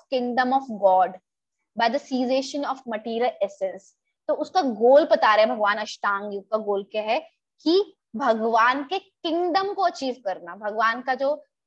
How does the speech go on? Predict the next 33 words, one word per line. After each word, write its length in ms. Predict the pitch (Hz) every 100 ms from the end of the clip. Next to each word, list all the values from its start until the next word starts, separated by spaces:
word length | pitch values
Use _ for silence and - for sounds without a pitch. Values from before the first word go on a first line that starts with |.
| 247
जो 140 | 254
भगवान 420 | 233 220 226 226
का 100 | 254
spiritual 480 | 269 - 254 277 285
world 540 | 226 214 233 277 302
है 340 | 277 233 156 - _ _ _
उसको 320 | 277 - - 349
achieve 420 | 226 - 208 175 -
करना। 400 | 135 156 147 _ _ _ _ _ _ _ _ _ _ _ -
तो 60 |
spiritual 560 | 269 - 294 277 392 381
world 320 | 302 254 285
actually 600 | - 220 220 - 285 311 254
है 200 | 240 220
क्या, 320 | 220 220 285 _ 233
थोड़ा 300 | 220 233 233
सा 120 | 262
उसके 220 | 254 269
बारे 200 | 240 214
में 120 | 226
जानेंगे 420 | 226 196 202 220 359 _ _ _ _
और 140 | 208
फिर 260 | 214 247 254
हम 180 | 240 226
जो 140 | 220
है 340 | 233 220 - -
आज 260 | 190 202 196
का 220 | _ 226
class 360 | 226 226 196 220
यहीं 160 | 208
पर 160 | 190 214
खत्म 180 | 190 196
करेंगे। 320 | 185 180 202